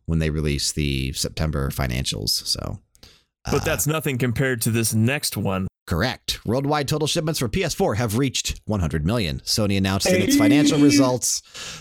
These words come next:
Speaker 1: for the three months ended June thirtieth, two thousand nineteen. A total of three point two million P S fours were shipped during the first quarter of fiscal year two thousand nineteen,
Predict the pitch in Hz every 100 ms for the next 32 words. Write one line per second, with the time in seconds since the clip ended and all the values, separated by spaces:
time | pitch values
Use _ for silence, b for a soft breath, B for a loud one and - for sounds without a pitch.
0 | B 147 139 139 123 113 101 92 90 87
1 | 80 73 78 76 78 - 80 73 76 71
2 | 60 82 64 62 _ b b 139 185 214
3 | 247 214 - 202 180 190 165 - 226 233
4 | 110 95 85 98 85 90 85 85 95 -
5 | 87 - - 92 82 82 170 165 - -
6 | 151 151 139 107 - 135 - 113 101 95
7 | 101 95 82 85 82 - 80 80